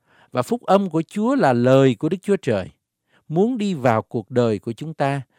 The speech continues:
để tái tạo chúng ta, để đem chúng ta trở về với Thiên Chúa. Lời đó có thể bị vứt bỏ ngoài tai như đất chai nơi bờ ruộng.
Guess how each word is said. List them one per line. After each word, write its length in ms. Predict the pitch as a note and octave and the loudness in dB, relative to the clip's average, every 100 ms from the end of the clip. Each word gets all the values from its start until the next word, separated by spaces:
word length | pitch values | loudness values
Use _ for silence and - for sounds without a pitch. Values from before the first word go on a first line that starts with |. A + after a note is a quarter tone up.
| _ - | _ -12
để 160 | G#2 - | -10 -8
tái 240 | - D3 G3+ | -4 -2 -2
tạo 300 | - F#2 G#2 | -4 -8 -10
chúng 200 | - C3+ | -12 -8
ta, 220 | C3 A#2+ A2+ _ - | -4 -4 -6 _ -8
để 120 | C3 | -8
đem 280 | D#3+ G3 G3 | -2 -2 -2
chúng 220 | A3+ G#3+ | -4 -6
ta 140 | F#3+ | -4
trở 240 | F3 B2+ D3 | -2 -2 0
về 280 | B2+ A2 F2+ | 2 0 0
với 140 | F2+ | -8
Thiên 280 | - A2+ G2+ | -8 -8 -8
Chúa. 320 | - G#2+ A#2 - _ _ _ _ _ _ _ _ _ _ _ _ _ _ - | -8 -8 -8 -10 _ _ _ _ _ _ _ _ _ _ _ _ _ _ -6
Lời 260 | A2+ G#2 | -2 -2
đó 320 | F2 G2+ B2+ - _ _ _ _ | -2 -4 -4 -8 _ _ _ _
có 100 | G#3 | -4
thể 160 | E3 | -2
bị 180 | F3 A#2 | -2 -2
vứt 260 | A#2 A3+ - | -6 -10 -2
bỏ 220 | A2 A#2 | 0 0
ngoài 280 | F3 B2 F#2+ | 0 0 -2
tai 440 | - B2+ C#3 C3 _ _ _ _ - | -2 -2 -2 -6 _ _ _ _ -10
như 160 | C3+ | -8
đất 180 | B2+ F3 - | -2 -4 -4
chai 340 | - C#3+ C3+ B2+ | 0 2 2 -2
nơi 120 | B2+ | -4
bờ 220 | A2 F#2+ | -4 -6
ruộng. 360 | E2+ F#2+ - | -6 -10 -10